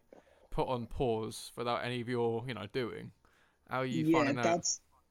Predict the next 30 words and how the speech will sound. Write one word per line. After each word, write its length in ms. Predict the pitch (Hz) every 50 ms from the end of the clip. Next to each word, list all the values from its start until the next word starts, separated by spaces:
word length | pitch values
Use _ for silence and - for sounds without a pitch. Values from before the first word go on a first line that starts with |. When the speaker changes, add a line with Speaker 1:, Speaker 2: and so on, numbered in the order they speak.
| _ _ _ _ _ _ _ _ _ -
Speaker 2:
that's 220 | - 165 170 - -
the 80 | 202
most 220 | 180 170 160 151 -
annoying 400 | 143 131 135 143 147 147 147 -
part 220 | - 127 120 120
of 40 | 120
this 180 | 120 117 -
whole 140 | 113 107 127
lock-, 220 | 123 135 147 - - -
this 300 | 135 131 127 135 127 -
whole 200 | - 131 123 120
lockdown, 500 | 117 120 127 123 - 123 117 120 110 -
is 260 | - 135 139 139 -
the 120 | - 131
shift 440 | 123 - - 139 135 127 - - - 143 - - -
in 220 | 139 135 131 127 127
momentum. 500 | 127 127 127 127 135 135 - 123 107 95 90 107 123
I've 100 | 139 -
kinda 240 | - 143 139 135 127
lost 380 | 120 120 135 139 - - -
it. 80 | - - _ _ _ _ _ - 139
Um, 500 | 135 127 123 127 127 127 131 123 110 - - - - - - - - -
so 280 | - - - 143 139 - -
we'll 180 | - 151 156
see. 440 | 147 - - - 165 160 170 165 156
I'm 120 | 135 135 -
hoping 640 | - - - - - 170 190 185 - 180 165 151
when 160 | 151 151 147 147
it 40 |
resumes, 800 | 135 113 139 131 131 120 139 147 147 139 135 135 127 113 - -